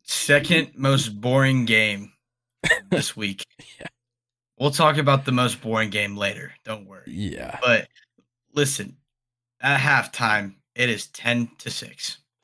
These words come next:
Speaker 1: going into halftime.
Speaker 2: That's this
Speaker 1: Oh.
Speaker 2: Ohio State defense, man.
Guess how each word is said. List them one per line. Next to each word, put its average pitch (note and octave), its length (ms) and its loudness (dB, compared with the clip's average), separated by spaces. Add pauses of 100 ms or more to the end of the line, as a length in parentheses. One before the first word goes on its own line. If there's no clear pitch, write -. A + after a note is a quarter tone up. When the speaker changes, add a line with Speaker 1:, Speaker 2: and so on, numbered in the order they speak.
(920)
Speaker 1:
going A2 220 -14
into G2 200 -8
halftime. - 440 -16 (340)
Speaker 2:
That's A2+ 240 -4
this B2 220 -2
Speaker 1:
Oh. B2 60 2
Speaker 2:
Ohio A#2 260 2
State A2 320 -4
defense, A#2 440 -6
man. G#2+ 260 -6